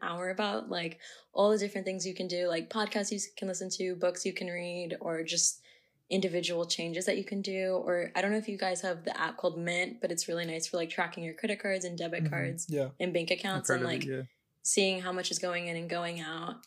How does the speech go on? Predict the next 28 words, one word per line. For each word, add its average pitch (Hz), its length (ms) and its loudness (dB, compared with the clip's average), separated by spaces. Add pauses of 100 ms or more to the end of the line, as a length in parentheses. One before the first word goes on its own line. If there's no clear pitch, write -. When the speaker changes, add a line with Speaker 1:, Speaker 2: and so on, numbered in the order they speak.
Speaker 1:
Um, 156 460 -4 (540)
and, 220 100 8
like, 196 320 4 (380)
I 190 120 4
think 214 340 2
what's 190 340 4
hard 190 340 0
for 190 180 0
me 180 200 0
is, 175 100 0
like, 170 200 -2
I 170 120 -6
feel 180 180 2
like 175 80 -2
I 175 40 0
shouldn't 165 240 -2
be 160 60 -4
spending 165 360 -2
much 196 200 0
'cause 170 120 2
I'm 170 100 -2
just - 160 0
living 165 200 0
at - 120 -6
home, 165 340 -4
but, 131 180 2
Speaker 2:
Yeah. - 0 -
Speaker 1:
like, 165 280 -2